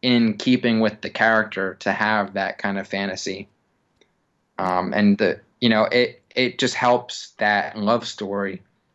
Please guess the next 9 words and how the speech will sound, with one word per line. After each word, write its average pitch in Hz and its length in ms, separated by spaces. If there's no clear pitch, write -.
uh, 90 320
make 110 340
sense, 107 380
and 101 120
it - 140
works 104 300
on 98 160
a 92 140
visual, 101 680